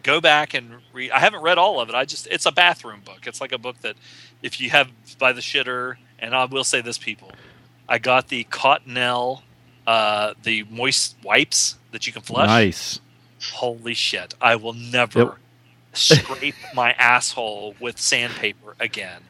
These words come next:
Speaker 2: It changes your life.
Speaker 1: Changed my life. Not only that,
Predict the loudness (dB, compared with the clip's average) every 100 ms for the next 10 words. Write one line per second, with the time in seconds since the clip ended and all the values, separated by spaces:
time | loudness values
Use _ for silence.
0 | 2 4 8 8 8 6 6 8 6 6
1 | 2 -2 -14 -16 -14 -2 0 2 4 6
2 | 6 4 -6 -16 2 4 4 4 6 6